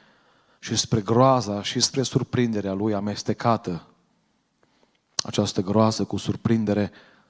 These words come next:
a văzut acolo o placă de beton, așa undeva la treizeci de grade, înclinată, o fetiță de opt-nouă ani și un băiat de șase-șapte ani.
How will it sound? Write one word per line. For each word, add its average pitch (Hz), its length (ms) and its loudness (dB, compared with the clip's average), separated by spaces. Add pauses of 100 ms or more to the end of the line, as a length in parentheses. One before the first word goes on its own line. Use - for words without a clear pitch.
(500)
a - 120 -4
văzut 120 300 -2
acolo 139 640 4 (540)
o - 100 -8
placă 127 360 0
de 123 140 0
beton, 120 460 -2
așa 117 200 -4
undeva 110 340 -2
la 110 120 2
treizeci 104 500 -2
de 101 100 -4
grade, 107 500 -4 (400)
înclinată, 107 840 -4 (420)
o - 80 -2
fetiță 123 500 0
de 110 300 0 (320)
opt-nouă 104 560 -6
ani 78 220 -16 (680)
și - 160 -14
un 101 120 -8
băiat 98 320 -4
de 113 80 -4
șase-șapte 113 720 -10
ani. 82 220 -8